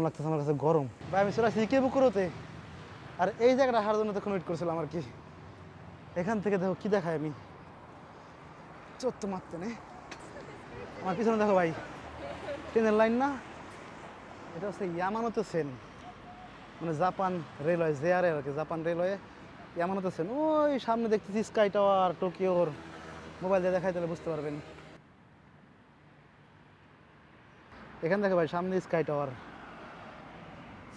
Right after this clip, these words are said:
সুগোই না মারাত্মক। বিভিন্ন ট্রেন গেলে বুঝতে পারবেন যে কতটা সুন্দর লাগে আর কি। ট্রেন একটা আসুক, একটু ওয়েট করি না, তারপর দেখাই যে কতটা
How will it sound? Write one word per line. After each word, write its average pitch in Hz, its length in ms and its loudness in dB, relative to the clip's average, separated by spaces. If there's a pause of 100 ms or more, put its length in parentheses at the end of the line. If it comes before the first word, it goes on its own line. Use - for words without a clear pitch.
সুগোই 208 380 6
না 156 80 2 (840)
মারাত্মক। 156 440 0
বিভিন্ন 151 260 4
ট্রেন 196 200 6
গেলে 175 140 6
বুঝতে 160 160 0
পারবেন 147 160 4
যে 143 100 2
কতটা 147 240 0
সুন্দর 151 240 2
লাগে 139 180 2
আর 127 120 -6
কি। 131 80 -6 (760)
ট্রেন 202 200 4
একটা 208 140 4
আসুক, 190 200 6
একটু 170 100 2
ওয়েট 175 160 6
করি 170 180 6
না, 226 40 4 (600)
তারপর 160 180 4 (120)
দেখাই 170 260 4
যে 147 100 0
কতটা 160 180 2